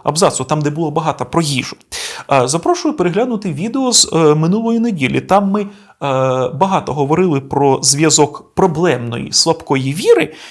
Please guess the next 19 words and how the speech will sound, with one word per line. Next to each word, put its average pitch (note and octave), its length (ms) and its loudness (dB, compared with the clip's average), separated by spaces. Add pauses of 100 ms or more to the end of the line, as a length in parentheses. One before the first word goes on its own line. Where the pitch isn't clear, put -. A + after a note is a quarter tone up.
(180)
і D#4+ 260 2
вживання G#3+ 560 2
або D3+ 160 2
невживання G3 640 -2
певних D3+ 500 -4
видів C3 360 -8
їжі. - 480 -16 (680)
А, B2+ 760 4 (380)
і - 600 -12
сьогодні A#3+ 380 2
ми D#3+ 100 0
маємо F3 300 0
просто D#3 340 -2
логічне D#3 480 -2
продовження, D3 600 -4 (360)
е, C#3 80 -4
цієї C#3 340 -2
думки C3 320 -6
апостола. - 560 -8